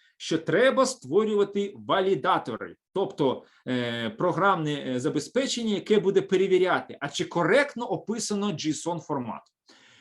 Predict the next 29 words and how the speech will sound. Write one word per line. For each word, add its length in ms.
І 100
в 40
цьому 260
випадку 580
запропонували 920
ось 480
приклад 340
такій 360
валідації. 880
Е, 340
ключові 400
слова: 600
ви 120
повинні, 480
от 180
як 300
X 260
M 20
L 140
схема, 440
так 320
і 120
json 400
схема, 440
описати 720
умовні 480
позначки, 640
які 460
дозволяють 680